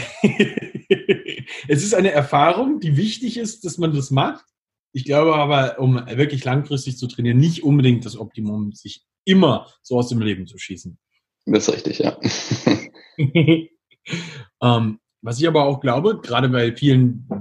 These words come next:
Speaker 1: beginnenden Leuten, was nochmal ganz viel mitnimmt, ist so dieses,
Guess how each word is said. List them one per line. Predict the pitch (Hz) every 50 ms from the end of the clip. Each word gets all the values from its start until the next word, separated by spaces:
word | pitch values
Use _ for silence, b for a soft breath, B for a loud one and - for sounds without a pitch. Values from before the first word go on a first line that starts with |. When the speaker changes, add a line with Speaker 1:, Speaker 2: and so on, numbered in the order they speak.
| 101
Speaker 1:
beginnenden | 117 107 104 101 101 113 135 160 185 202 214 214 208
Leuten, | 190 190 190 196 196 214 220 226 208 -
was | 117 120 120 -
nochmal | 131 127 135 127 120
ganz | 113 123 143 139 -
viel | - 156 160 165 165 156 - -
mitnimmt, | - 151 160 165 160 165 165 165 170 160
ist | - 143 135 -
so | - 151
dieses, | 139 135 135 127 127 127 127 123 - B